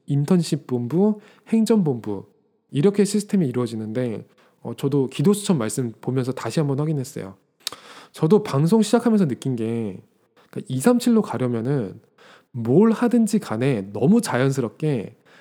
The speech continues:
그 다섯 가지를 두고 기도하게끔 되는 것 같아요. 그러니까 전에는 생각도 안 했던 현장들을 보게 되면서, 어, 이삼칠 센터를 위해서도 실질적으로 작정도 하고 기도를 하게끔 되더라고요.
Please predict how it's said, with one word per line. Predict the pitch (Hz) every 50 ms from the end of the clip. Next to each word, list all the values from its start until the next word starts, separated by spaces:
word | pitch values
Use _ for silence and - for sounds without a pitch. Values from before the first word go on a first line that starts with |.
| _ _ _
그 | _ - 156
다섯 | - - - - - 214 214
가지를 | - 214 208 190 208 190 180 -
두고 | - - - - 123 117 160 196 226 226 220 - _ _
기도하게끔 | - - - 127 156 196 196 185 196 196 185 - - 214 214 202
되는 | - - 117 123 143 170
것 | 175 165
같아요. | 123 101 - - - 101 98 104 - _ _ _ _ _ _ _ _ _ _ _ _ _
그러니까 | _ - - - -
전에는 | - 135 170 220 226 220 220
생각도 | 214 247 247 247 247 240 - 185
안 | 123 127
했던 | 139 139 151 139
현장들을 | 135 202 202 202 196 185 175 160 151
보게 | - - 165 156 151
되면서, | 139 139 120 113 110 107 - 107 104 107 107 101 95 - _ _ _ _ _ _ _ _ _ _ - - - _ _ _
어, | - 175
이삼칠 | 165 123 127 135 139 220 240 233 220 - - 226 214
센터를 | 214 226 233 226 214 - - 226 220 208 202 170 127
위해서도 | 120 120 123 120 123 120 156 165 185
실질적으로 | 180 - - 214 - 226 220 208 202 190 170 156 160 170 196
작정도 | 196 - - - - _ - 175 170 165 156 160
하고 | 151 139 131 - 170 196 214 208 208 - _ _ _ _ _
기도를 | - - 131 147 170 160 165
하게끔 | 170 214 202 220 220 202 170
되더라고요. | 120 104 107 104 104 98 - 98 98 101 107